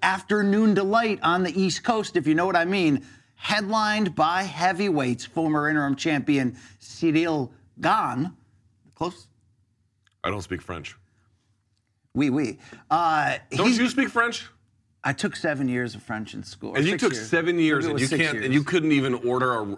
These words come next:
Speaker 2: uh, at McDonald's, could
Speaker 1: Within
Speaker 2: you?
Speaker 1: three years, I went to Montreal ready to try out my French on Saint Catherine Street, and, you know, you can lose a lot of money on that <laughs> street,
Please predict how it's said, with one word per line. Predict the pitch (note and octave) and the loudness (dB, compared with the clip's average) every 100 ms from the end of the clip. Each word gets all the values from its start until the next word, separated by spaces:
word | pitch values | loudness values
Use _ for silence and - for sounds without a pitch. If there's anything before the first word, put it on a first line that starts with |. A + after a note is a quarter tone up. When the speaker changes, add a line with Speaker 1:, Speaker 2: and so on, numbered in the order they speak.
| G#2+ | -4
Speaker 2:
uh, | G#2 F#2 G2 G2 G#2 | -2 -2 -4 -6 -6
at | A2+ | -6
McDonald's, | G2+ F#2+ G#2 F2+ E2 | -6 -4 -4 -4 -2
could | |
Speaker 1:
Within | D#3 F3+ | 0 0
Speaker 2:
you? | E3 | -2
Speaker 1:
three | - F3+ F3+ G#3+ | -2 -2 0 2
years, | G3+ F#3 C#3+ | 2 0 0
I | C#3+ | 0
went | C#3+ C3+ | 0 0
to | |
Montreal | C#3 C3+ B2+ C#3+ C3+ C3+ | 2 2 2 2 2 2
ready | A#2 B2+ C3+ | 2 2 2
to | C#3 | 2
try | A#2 - B2+ | 0 0 2
out | B2+ C3 C3+ | 2 0 0
my | B2+ | 0
French | A#2+ C#3+ D#3+ C#3+ - | 0 0 0 -2 -2
on | A#2+ A#2+ A#2+ A#2 G#2 - _ | 0 0 2 0 -2 -8 _
Saint | - C#3+ A#2 | -6 -4 0
Catherine | C#3 C#3 C#3 C#3 | 0 0 0 -2
Street, | - C#3+ D3 A2+ | 0 0 0 0
and, | G#2+ A2 G#2 | -4 -6 -6
you | B2 | -6
know, | G2+ G#2 G#2+ | -4 -4 -6
you | G2+ A#2 B2+ | -2 -2 0
can | B2+ | 0
lose | C#3 B2 | 0 0
a | |
lot | B2+ A#2+ | 0 0
of | |
money | A#2+ A2 | -2 -2
on | G2+ | -4
that | A2 | -4
<laughs> | |
street, | - - B2 - | -4 -4 -4 -2